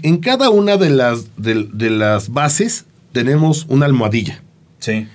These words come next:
Speaker 1: La, eh, espe-, digamos, las almohadillas de primera, segunda y tercera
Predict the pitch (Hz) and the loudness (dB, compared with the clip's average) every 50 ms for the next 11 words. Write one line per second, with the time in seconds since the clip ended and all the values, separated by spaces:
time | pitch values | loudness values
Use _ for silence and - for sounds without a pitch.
0 | - - - - - - - 117 123 123 127 123 - 117 117 117 - 123 104 107 | -20 -20 -20 -20 -10 -6 -4 -2 -2 -2 -2 -2 -2 -4 -6 -4 -6 -6 -8 -4
1 | - 139 131 - - - 113 - 131 127 113 107 131 131 135 143 139 139 139 139 | -4 -4 -4 -4 -8 -10 -6 -6 -4 -4 -2 -2 -2 -2 0 0 0 0 2 2
2 | 170 214 226 214 175 165 156 160 127 135 135 151 151 143 131 - - 120 117 127 | 0 0 2 0 0 0 -2 -2 0 0 0 2 2 0 0 -2 -4 -4 -2 0
3 | 156 165 165 156 139 139 117 104 107 151 156 170 196 | 0 2 2 0 0 -2 -4 -2 -2 0 0 0 0